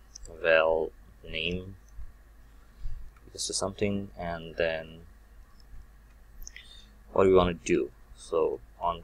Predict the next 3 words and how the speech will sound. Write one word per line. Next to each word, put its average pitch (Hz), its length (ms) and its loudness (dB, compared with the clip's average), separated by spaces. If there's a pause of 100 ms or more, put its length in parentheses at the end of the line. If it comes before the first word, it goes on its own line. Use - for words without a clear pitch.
click, 156 320 6 (4000)
we 92 120 0
wanna 90 180 0